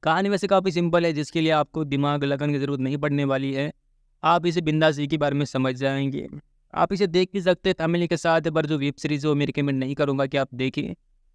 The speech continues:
क्योंकि वो जो होती है वो एसेंशियल होती है अगर किया जाए तो।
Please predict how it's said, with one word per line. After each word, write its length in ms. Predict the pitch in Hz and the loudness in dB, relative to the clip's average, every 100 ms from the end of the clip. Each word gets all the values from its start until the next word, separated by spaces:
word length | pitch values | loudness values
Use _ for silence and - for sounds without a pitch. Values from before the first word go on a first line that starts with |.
| _ _ | _ _
क्योंकि 180 | 180 185 | 0 2
वो 140 | 180 | 2
जो 140 | 180 180 | 2 2
होती 220 | 170 175 | 2 2
है 40 | |
वो 80 | 175 | 2
एसेंशियल 460 | 165 151 151 143 139 | 2 0 -2 -2 0
होती 280 | 139 139 139 | -2 -2 -2
है 60 | |
अगर 180 | 143 135 | 0 0
किया 240 | 131 139 | 0 0
जाए 260 | 131 131 131 | 2 0 -2
तो। 140 | 147 | -4